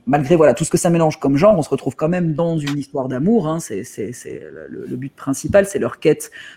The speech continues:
complètement désespérée, euh, pour, pour être ensemble. C'est que c'est, euh, une histoire d'amour moderne où les deux partenaires sont parfaitement égaux.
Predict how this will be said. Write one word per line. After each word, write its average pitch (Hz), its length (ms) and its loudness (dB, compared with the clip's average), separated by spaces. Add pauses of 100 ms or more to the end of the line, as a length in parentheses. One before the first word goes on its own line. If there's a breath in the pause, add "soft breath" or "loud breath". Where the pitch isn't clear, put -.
complètement 143 400 -2
désespérée, 151 960 2
euh, 123 200 -2
pour, 139 260 -6
pour 151 240 0
être - 180 -2
ensemble. 175 480 2 (480)
C'est - 300 0
que 208 100 -8
c'est, 190 520 6
euh, 139 400 6
une - 260 -18
histoire 165 160 2
d'amour 165 220 4
moderne 190 340 4
où 185 80 4
les 156 80 4
deux 202 160 4
partenaires 190 760 0
sont 165 220 -8
parfaitement 160 480 -4
égaux. 143 340 -2